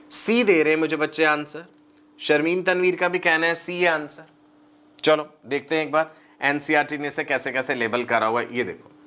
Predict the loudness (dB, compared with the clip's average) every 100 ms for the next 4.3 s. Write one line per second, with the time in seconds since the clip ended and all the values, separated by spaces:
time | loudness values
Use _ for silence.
0 | -20 -20 -20 -20 -8 -2 -2 0 2 2
1 | 0 -4 -6 -6 -6 -6 -2 -4 -4 -6
2 | -4 -4 -4 -2 -2 0 -2 0 0 2
3 | 0 0 -2 0 -2 -6 -4 -4 0 -2
4 | 0 -4 -4